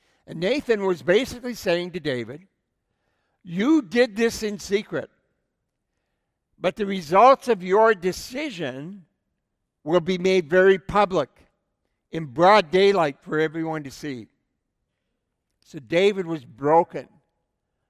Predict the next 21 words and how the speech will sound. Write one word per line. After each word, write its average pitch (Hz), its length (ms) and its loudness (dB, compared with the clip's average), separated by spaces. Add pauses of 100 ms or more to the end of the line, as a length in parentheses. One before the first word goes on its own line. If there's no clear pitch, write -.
(320)
and 139 140 -10
he 139 80 -6
writes 160 680 -4
Psalm 170 440 -2
fifty-one. 131 840 -8 (1200)
And 143 100 -10
Nathan 214 400 -2
said, 190 300 -4
"God 214 320 4
will 214 140 2
forgive 160 520 -8
your 240 180 -4
sin, 151 460 -8 (400)
but 170 160 -10
you 202 200 -4
will 240 180 6
experience 185 1120 -4 (440)
the 170 160 0
consequences 180 1200 -2
of 151 140 -8
your 165 500 0